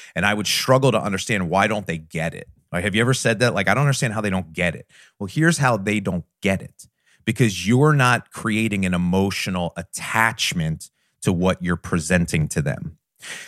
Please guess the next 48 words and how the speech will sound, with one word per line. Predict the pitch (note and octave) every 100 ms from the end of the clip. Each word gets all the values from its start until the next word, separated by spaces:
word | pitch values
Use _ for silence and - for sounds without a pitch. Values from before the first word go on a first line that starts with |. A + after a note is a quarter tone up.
| - _
And | - G#2 G#2 G2+ -
we | F#2+ A#2
do | C3 C3
not | A#2+ B2 -
make | A#2+ G#2
decisions | - F#2+ - A#2 G#2 G2
logically | F2+ G2 G#2+ G#2+ F#2+ F#2+ F2+
as | E2
humans. | - A#2 B2 F#2 E2+
We | F2+
make | F2 G2 F#2+
decisions | G2 - - E2 E2+ E2+ -
emotionally, | F#2+ F2 F2 A2 C3 - F#2+ E2+ D#2+ D2 D2+ B1+ - - _ _ _ -
right? | G2+
How | G2
many | A#2 B2+
times | A#2+ C3 B2+ A#2
have | G#2
you | G#2+
bought | G2 A#2+ C3+
something | - - C3+ C3 G2+ G#2
that | G#2 G2
you | A2
know | B2 B2
you | A#2 A2
probably | - C#3 C#3+ C3
weren't | B2 B2
even | A#2+ A2
gonna | A2 G#2 G2+
need, | F#2+ G#2+ C3 C3+ G#2+ G#2
you | G#2
use, | G#2 A#2+ D3+ B2+ A#2+
or, | A2+ G#2+ G2 - -
you | -
know, | G#2+
maybe | G#2 C3+ D#3+
you'd | C#3+ B2 G2+
use | G#2+ A2+
it, | B2
you | A#2 A2
didn't | B2+ A2
need | A#2+ D#3
it, | C#3+ -
but | A#2
you | C3+
wanted | C3 E3 F#3+
it | B2+ F#2+ -
'cause | C3 A2+